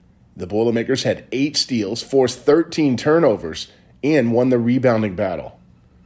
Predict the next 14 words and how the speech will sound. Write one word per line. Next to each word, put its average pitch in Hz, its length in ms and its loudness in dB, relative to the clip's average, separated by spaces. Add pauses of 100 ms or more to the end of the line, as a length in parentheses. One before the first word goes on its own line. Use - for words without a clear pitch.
(420)
Purdue 180 220 2
also 175 420 2
had 156 180 2
their 143 80 4
way 143 200 2
in 120 100 0
the 98 60 -6
post, 131 540 0 (280)
scoring 104 400 -8
thirty-four 156 580 0
points 160 380 -4
in 147 60 0
the 139 60 0
paint, 151 340 -2